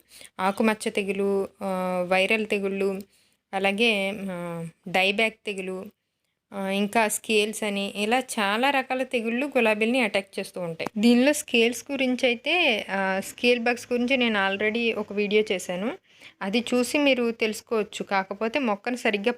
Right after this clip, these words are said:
పరిశీలిస్తేనే కానీ ఆ స్కేల్ బగ్స్ వచ్చినట్టు మనకు తెలియదు. అలాగే డైబ్యాక్ తెగులు అనేది ఇప్పుడు మా గుత్తులు గుత్తులుగా పోస్తున్న నా సెంటు గులాబీ మొక్కకు కూడా వచ్చింది.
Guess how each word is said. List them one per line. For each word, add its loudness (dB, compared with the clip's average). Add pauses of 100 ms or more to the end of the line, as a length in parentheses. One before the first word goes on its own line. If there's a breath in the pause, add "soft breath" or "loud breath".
(120)
పరిశీలిస్తేనే -4
కానీ 0
ఆ 2
స్కేల్ 0
బగ్స్ 0
వచ్చినట్టు -6
మనకు -2
తెలియదు. -8 (140)
అలాగే 2
డైబ్యాక్ 0 (100)
తెగులు 2
అనేది 4
ఇప్పుడు 4
మా 2
గుత్తులు 0
గుత్తులుగా 4
పోస్తున్న 2
నా 2
సెంటు 0
గులాబీ 4
మొక్కకు -2
కూడా 0
వచ్చింది. 2